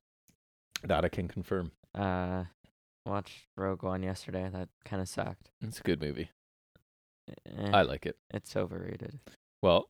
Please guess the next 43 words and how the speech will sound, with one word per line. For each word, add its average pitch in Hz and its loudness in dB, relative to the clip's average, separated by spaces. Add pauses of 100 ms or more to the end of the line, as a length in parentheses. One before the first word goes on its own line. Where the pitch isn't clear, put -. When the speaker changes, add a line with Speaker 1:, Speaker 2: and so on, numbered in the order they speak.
(160)
Speaker 2:
People 117 -2
say 110 2
it's 101 -4
underrated, 101 -4
but 95 -6
I 92 -8
disagree. 92 -8
Any 95 -4
time 95 -6
I - -6
see 92 -10
it, 92 -6
someone 92 -8
will 90 -8
say - -8
it's - -10
good 95 -2 (560)
or 92 -2
that 90 -4
it's 85 -10
really 98 0
good. 98 -2 (340)
And 92 -4
one 90 -4
guy 92 -2
said 95 -2
it's 92 -6
one 95 -2
of 92 -2
the 90 -4
best 95 -4
ones, 101 -4
and - -10
it's 98 -12
not. 98 -2 (260)
Speaker 1:
I - 4
liked - 4
it. 113 8
Speaker 2:
At 101 0
best, 98 2
it's, - -14 (120)
it's 98 -6
fine. 95 -2